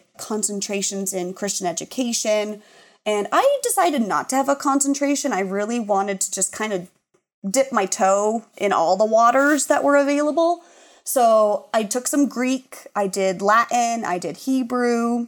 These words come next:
and then I actually took a course where I traveled for two weeks to the Holy Land, and we dived into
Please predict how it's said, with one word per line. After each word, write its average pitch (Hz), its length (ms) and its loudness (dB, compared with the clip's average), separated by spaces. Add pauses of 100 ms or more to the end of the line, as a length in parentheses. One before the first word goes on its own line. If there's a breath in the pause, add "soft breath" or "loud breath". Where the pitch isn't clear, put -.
(160)
and 208 140 2
then 202 320 2
I 214 80 4
actually 226 300 0
took 262 200 -2
a 220 80 -2
course 226 600 0
where 196 400 4
I 190 100 2
traveled 226 480 2
for 202 140 -6
two 202 240 -4
weeks 196 460 -6
to - 220 -4
the 196 120 0
Holy 220 320 0
Land, 185 480 -2
and 190 160 -2
we 185 340 -6 (400 loud breath)
dived 214 300 2
into 196 720 -2